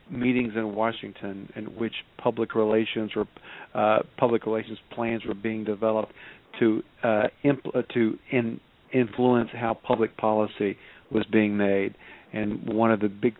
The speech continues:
things we did was to try to influence how the healthcare reform legislation was gonna be taking shape as,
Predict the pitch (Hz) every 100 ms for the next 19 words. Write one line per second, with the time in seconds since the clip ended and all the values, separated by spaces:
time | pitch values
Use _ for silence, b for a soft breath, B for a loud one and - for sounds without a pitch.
0 | - 117 110 110 107 110 110 107 107 104
1 | 104 - 104 107 104 - B B 120 113
2 | 117 110 110 - 110 113 110 B B B
3 | 110 107 117 - 123 123 - 123 123 139
4 | 147 123 101 - - 107 107 110 113 107
5 | 104 98 104 113 101 104 - 110 101 -
6 | - B B B 110